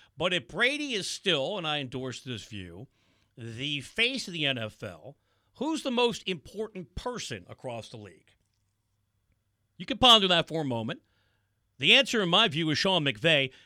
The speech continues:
not because I'm doing lazy radio, because I'm based in Southern California, and we have the Rams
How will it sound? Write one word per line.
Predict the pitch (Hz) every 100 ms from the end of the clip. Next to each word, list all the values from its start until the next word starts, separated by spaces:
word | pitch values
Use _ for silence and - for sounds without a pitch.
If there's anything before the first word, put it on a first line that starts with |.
| _ -
not | 143 233 277 -
because | 240 175 226 175
I'm | 160
doing | 139 170 147
lazy | 131 160 160 135 123
radio, | 104 120 208 143 110 92 120 208 _ _ _ -
because | 139 156
I'm | 143
based | 117 180 214 -
in | 147 127
Southern | - 131 117
California, | 107 113 107 104 107 87 98 151
and | 139
we | 135
have | 123
the | 110
Rams | 131 143 127 120